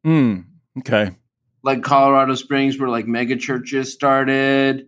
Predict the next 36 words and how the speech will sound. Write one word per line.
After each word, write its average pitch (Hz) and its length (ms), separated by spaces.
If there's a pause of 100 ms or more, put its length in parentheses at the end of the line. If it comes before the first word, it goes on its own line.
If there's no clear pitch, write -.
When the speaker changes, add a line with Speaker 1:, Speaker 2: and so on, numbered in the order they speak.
(100)
Speaker 1:
Okay. 135 420
Speaker 2:
And 127 100
I 135 120
think 170 260
that 151 160
there's 160 240
a 131 60
bunch 143 340
of, 127 160
like, 107 400 (1400)
I 135 80
think 185 320
that, 208 180
like, 143 360
the 131 80
plan, 139 560
I 135 100
don't 175 140
know 190 80
if 156 100
this 139 160
is 120 100
still 135 280
true 139 160
about 107 280
Trump, 110 400
but 113 360
when 127 180
Obama 131 480
was 151 140
president, 156 540
like, 123 360
the 120 240
plan 135 640
to - 160
take - 600